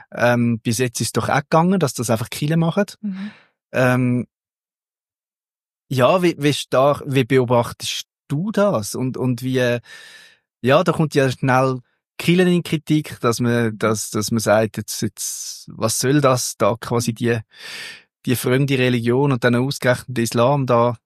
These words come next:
Speaker 1: ans Spitalbett ranzulassen?
Speaker 2: Mhm, mhm. Ja, in der, in der Regel ist ja die Angst bei all ihren Qualitäten nicht nur ein guter Ratgeber. Also ich finde, da müssen wir einfach im Gespräch sein miteinander. Ähm,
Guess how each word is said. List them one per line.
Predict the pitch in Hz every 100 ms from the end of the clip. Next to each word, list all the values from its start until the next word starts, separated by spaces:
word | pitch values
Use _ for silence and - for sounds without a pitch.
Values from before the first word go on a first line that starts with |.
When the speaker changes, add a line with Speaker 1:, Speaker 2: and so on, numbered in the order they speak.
| _ _ _
Speaker 1:
ans | - 123
Spitalbett | - 127 - 117 127 131 123 -
ranzulassen? | 123 123 127 - 147 101 - 190 190 190 190 -
Speaker 2:
Mhm, | 214
mhm. | 208 208 _ _ - - - - _
Ja, | 202 208
in | 208
der, | -
in | 202
der | 202
Regel | 190 208
ist | 202 185
ja | 185
die | -
Angst | 170 175 185 - - - - - - - _
bei | - 196
all | 185
ihren | 233 208 202
Qualitäten | - 185 175 - 180 170 180 180 175 196
nicht | 175 175
nur | 190 185
ein | 185 180 165 170
guter | 185 190 - - 226
Ratgeber. | 156 151 - - 147 139 151 - -
Also | 196 269
ich | -
finde, | 320 262
da | 247
müssen | 247
wir | 233
einfach | 214 220 202
im | 214
Gespräch | - - 196 214 -
sein | - 240
miteinander. | 202 190 202 202 170 156 160 - -
Ähm, | 208 185 185 185